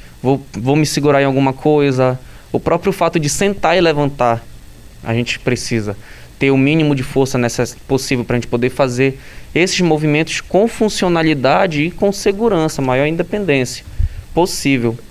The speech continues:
que é o que a gente espera, né? Ter independência, ter autonomia pra fazer as coisas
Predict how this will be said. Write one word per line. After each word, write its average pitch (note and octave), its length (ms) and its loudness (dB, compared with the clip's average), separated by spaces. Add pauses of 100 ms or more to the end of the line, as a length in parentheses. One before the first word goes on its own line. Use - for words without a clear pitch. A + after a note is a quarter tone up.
que - 80 0
é F3+ 40 4
o G#3 40 4
que - 100 0
a G#3+ 40 4
gente F3 180 2
espera, G#2+ 440 0 (200)
né? B2 220 -2 (180)
Ter C#3+ 140 2
independência, A#2+ 800 0
ter C#3 80 -2
autonomia A#2+ 540 0
pra A2+ 120 -2
fazer A2+ 260 -2
as A2 120 -4
coisas A#2+ 400 -4